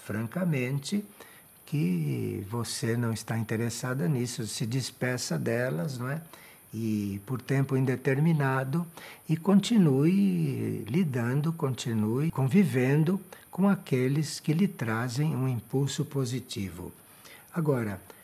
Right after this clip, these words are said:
quando alguém nos traz um impulso negativo e nós então resolvemos nos afastar, nós nos afastamos, mas sem aquela ideia de divisão.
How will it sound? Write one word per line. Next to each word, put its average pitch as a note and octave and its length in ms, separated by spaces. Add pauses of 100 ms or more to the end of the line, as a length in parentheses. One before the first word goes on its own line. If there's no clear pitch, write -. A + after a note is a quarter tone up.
(140)
quando A#3 300
alguém A2+ 680 (400)
nos B2+ 220
traz C3 340
um B2 60
impulso C3+ 480
negativo B2+ 1000 (260)
e A#2+ 140
nós B2 240
então C3+ 540
resolvemos A2 760
nos C#3+ 340
afastar, A2 800 (1500)
nós F3+ 160
nos D#3 200
afastamos, A2 1080 (260)
mas C3 240
sem A#3+ 340
aquela D3 360
ideia A#2+ 420
de A#2 160
divisão. G#2+ 760